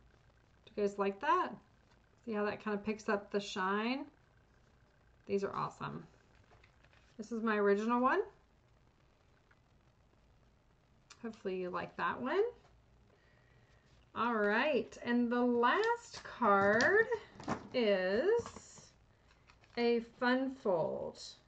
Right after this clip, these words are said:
I like this. This is a great card. Okay, clean this up a minute. So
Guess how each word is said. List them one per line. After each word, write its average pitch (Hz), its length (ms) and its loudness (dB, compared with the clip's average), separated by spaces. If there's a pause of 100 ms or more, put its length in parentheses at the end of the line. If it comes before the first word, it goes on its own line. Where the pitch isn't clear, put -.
(120)
I 233 40 -8
like 202 320 -8
this. - 260 -12 (100)
This 226 180 -12
is 214 120 -8
a 190 320 -2 (1000)
great 262 300 0
card. 220 680 2 (1600)
Okay, 220 580 -4 (260)
clean 214 280 -8
this 202 180 -8
up 202 140 -8
a 185 40 -12
minute. 185 600 -8 (2500)
So 254 140 -4